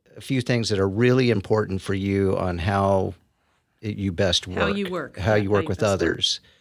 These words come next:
Speaker 1: Um, so yeah, that's, uh, uh, very, very interesting. 'Cause I, <laughs> it was funny 'cause I actually had sent my boss,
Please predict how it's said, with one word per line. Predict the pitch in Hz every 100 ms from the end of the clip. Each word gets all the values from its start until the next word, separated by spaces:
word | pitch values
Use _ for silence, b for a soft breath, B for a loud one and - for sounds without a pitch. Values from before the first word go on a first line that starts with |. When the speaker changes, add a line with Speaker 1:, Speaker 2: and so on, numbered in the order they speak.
| b b b
Speaker 1:
Um, | - 92 85 85 85
so | -
yeah, | 104 120 113
that's, | 98 104 - -
uh, | 98 92 87 -
uh, | 95 90
very, | 98 113 -
very | - 117 110
interesting. | 107 104 104 95
'Cause | 117
I, | 117 110 101
<laughs> | -
it | 170 127
was | 107
funny | - 123 117
'cause | 113 104
I | 101
actually | 101 - 98
had | 87 85
sent | - 101 - B B B B
my | 104 123 143
boss, | 110 92 82 85 - -